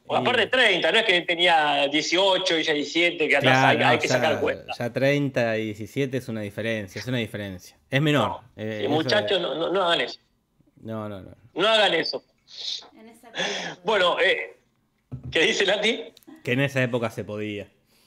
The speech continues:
Speaker 2: Era legal
Speaker 1: No, bueno,
Speaker 2: la,
Speaker 1: claro,
Speaker 2: el
Speaker 1: por
Speaker 2: estupro.
Speaker 1: supuesto, eh. <laughs> Hay, hay una gran diferencia, por suerte, social, y ahí tenemos, tomamos dimensiones de qué cosas pueden hacer los famosos
Speaker 2: Claro.
Speaker 1: y qué cosas no pueden hacer,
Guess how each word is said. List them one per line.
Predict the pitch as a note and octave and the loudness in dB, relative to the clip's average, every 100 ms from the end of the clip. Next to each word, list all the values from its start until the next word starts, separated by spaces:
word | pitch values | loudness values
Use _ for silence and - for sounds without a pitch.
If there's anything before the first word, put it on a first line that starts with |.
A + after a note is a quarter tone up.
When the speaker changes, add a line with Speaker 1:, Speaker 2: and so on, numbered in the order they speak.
| _ _ _ _ - | _ _ _ _ -6
Speaker 2:
Era | B2 B2 | -2 0
legal | A#2 A2+ A#2 A2+ | 0 0 0 0
Speaker 1:
No, | G3+ | 2
bueno, | G#3 E3 | 2 2
Speaker 2:
la, | |
Speaker 1:
claro, | D#3+ F#3+ | 2 2
Speaker 2:
el | C3+ | 2
Speaker 1:
por | A#2 | 0
Speaker 2:
estupro. | A2 B2+ B2 G#2+ | 0 0 0 0
Speaker 1:
supuesto, | C#3+ B2+ - B2+ | -2 -2 -6 -8
eh. | A#2 - _ _ _ _ _ _ _ _ | -8 -14 _ _ _ _ _ _ _ _
<laughs> | - - - - - _ - - - - - _ _ - - - - | -8 -6 -6 -12 -20 _ -8 -8 -8 -12 -14 _ _ -6 -4 -2 0
Hay, | F3 | 4
hay | D#3 F#3+ | 4 4
una | G3 | 4
gran | F3+ A3+ | 4 4
diferencia, | A#3 G#3 E3+ F#3 F#3 D#3+ | 2 0 2 2 4 2
por | D3 C#3 | 2 0
suerte, | D#3 D3+ D3+ | 0 0 -2
social, | D3 C3+ - D#3+ F3 G3+ - | -2 -2 0 4 4 2 0
y | C#3 | -2
ahí | D3 | 0
tenemos, | D3+ D3 D#3 D3+ | 0 0 -2 -2
tomamos | D3 E3 D3+ | -2 0 0
dimensiones | C#3 C#3 C3+ - D3+ D3+ D3 - | -2 -2 -4 -2 0 -2 -4 -4
de | C#3 D3 | -2 0
qué | A#3+ | 0
cosas | B3 G3 | 0 -2
pueden | - F#3+ F3 | 0 2 2
hacer | E3+ F3+ | 2 0
los | - | 0
famosos | D3+ E3+ E3+ F3 C#3+ | 0 0 0 0 0
Speaker 2:
Claro. | A2+ G#2+ G2+ | -2 0 0
Speaker 1:
y | |
qué | D#3+ E3 | 0 2
cosas | G#3 G#3+ - | 2 0 0
no | G3+ - | -2 0
pueden | F3+ D#3+ | 0 0
hacer, | D#3 E3+ F3+ | 0 0 0